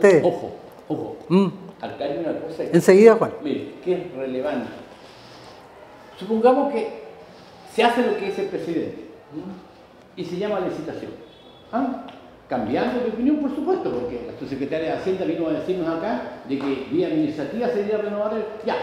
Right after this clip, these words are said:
Speaker 2: pero el presidente es el presidente y él es el que manda. Supongamos que se llama licitación, ¿cierto? Y entonces, eh,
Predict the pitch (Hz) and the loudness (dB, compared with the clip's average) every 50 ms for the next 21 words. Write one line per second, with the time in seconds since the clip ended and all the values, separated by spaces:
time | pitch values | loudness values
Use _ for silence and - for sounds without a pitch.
0 | - - - - - - - - 277 269 262 247 247 - - 240 254 262 254 247 | -6 -8 -12 -14 -16 -18 -6 -2 0 0 2 0 0 -2 -2 -2 -2 0 0 0
1 | 233 240 - - - - 208 202 226 - - - 208 208 214 208 - - 208 208 | 0 0 -2 -4 -4 -4 -2 -2 -2 -2 -4 -4 -4 -2 0 0 0 0 0 0
2 | 180 139 107 - - - - - - - - - - - - - 247 262 262 - | 0 -2 -4 -6 -8 -10 -12 -16 -18 -20 -20 -20 -20 -8 -2 0 2 2 4 4
3 | 262 294 311 302 269 247 - 226 226 254 254 254 240 233 208 - 208 - 185 - | 2 2 2 0 0 -2 -4 -4 -2 -2 0 0 0 -2 -2 -4 -4 -4 -4 -2
4 | - - - - - - - - - - - - 233 247 247 254 247 247 - - | 0 0 0 0 -2 -6 -12 -14 -16 -16 -6 -4 -2 0 0 0 0 -2 -4 -6
5 | - - - - 156 175 180 233 220 - 240 - - - - - - 165 - | -10 -14 -12 -6 -6 -2 0 0 0 0 -2 -4 -6 -6 -10 -10 -12 -12 -12